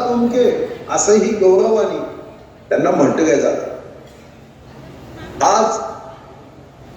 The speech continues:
या क्षेत्रामध्ये या सर्व समस्यांना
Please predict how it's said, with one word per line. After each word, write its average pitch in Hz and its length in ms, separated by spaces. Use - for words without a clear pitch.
या - 260
क्षेत्रामध्ये - 720
या - 140
सर्व 233 420
समस्यांना 220 800